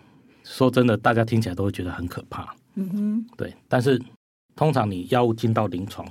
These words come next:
Speaker 1: 一期之后，然后到真正上市，那它的成功率就会大幅提高了，就不会只是三percent而已。
Speaker 2: 嗯哼。
Speaker 1: 其实很多是挂在工业化制程跟临床前试验，不知道怎么做，或者说资金不足，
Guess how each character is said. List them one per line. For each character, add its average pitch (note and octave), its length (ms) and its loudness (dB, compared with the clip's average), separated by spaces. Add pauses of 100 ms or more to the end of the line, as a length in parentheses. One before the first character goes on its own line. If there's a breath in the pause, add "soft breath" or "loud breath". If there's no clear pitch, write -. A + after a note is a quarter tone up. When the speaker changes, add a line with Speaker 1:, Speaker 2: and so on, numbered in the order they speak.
Speaker 1:
一 A2+ 80 -6
期 - 240 -10
之 - 180 -8
后， F2 160 -8 (100)
然 F2+ 120 -4
后 F#2+ 60 -4
到 G2 260 0 (360)
真 A2 160 2
正 G#2 120 0
上 F#2+ 240 -4
市， F#2+ 200 -6
那 A2 140 2
它 G#2+ 140 0
的 F#2 120 -4 (800 soft breath)
成 G#2+ 160 0
功 A2 140 4
率 G#2 80 4
就 G2+ 100 -2
会 F#2+ 80 -2
大 F2 160 -4
幅 - 140 -14
提 - 180 -20
高 - 140 -8
了， - 160 -20 (160)
就 A#2 80 0
不 A2+ 120 -4
会 G#2 80 0
只 F#2 120 -12
是 F2+ 100 -10
三 F2 220 -10
percent - 340 -10
而 - 140 -20
已。 - 100 -20
Speaker 2:
嗯 G3 140 -8
哼。 F3 80 -6
Speaker 1:
其 G#3 100 4
实 C3+ 100 4
很 G#2+ 200 2
多 A#2 120 2
是 A2 120 -4 (100)
挂 G2+ 220 0
在 F#2+ 260 -4 (280)
工 A2+ 200 2
业 G#2 100 2
化 G2 160 -2
制 G2+ 200 -2
程 - 180 -8
跟 F#2 160 -4
临 F#2 80 -4
床 F2 180 -6
前 F2 160 -8
试 F2 240 -4
验， E2+ 160 -4 (240)
不 B2+ 80 0
知 A#2+ 120 0
道 A2+ 120 4
怎 A2 120 -8
么 - 120 -12
做， F#2+ 240 -6 (200)
或 A2 140 2
者 G2+ 40 0
说 G#2 260 0 (220)
资 A2+ 160 2
金 A2 180 2
不 G#2 100 -2
足， - 200 -4